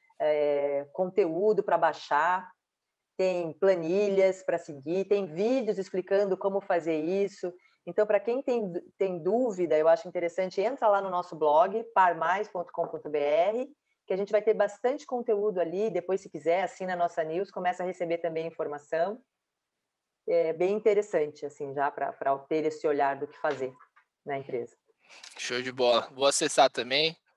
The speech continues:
Speaker 2: pra ter algumas dicas sobre
Speaker 1: Boa.
Speaker 2: finanças aí.
Speaker 1: <laughs>
Speaker 2: É, queria agradecer demais, Flávia, pelo papo. Acho que foi bem produtivo, foi bem construtivo.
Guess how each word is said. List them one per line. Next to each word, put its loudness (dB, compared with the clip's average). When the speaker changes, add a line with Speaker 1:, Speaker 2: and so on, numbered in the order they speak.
Speaker 2:
pra -2
ter 0
algumas 2
dicas -2
sobre -4
Speaker 1:
Boa. -2
Speaker 2:
finanças 2
aí. -2
Speaker 1:
<laughs> -16
Speaker 2:
É, 6
queria 6
agradecer 4
demais, 2
Flávia, 4
pelo -8
papo. 4
Acho 0
que -20
foi -8
bem -8
produtivo, -12
foi -6
bem -6
construtivo. -12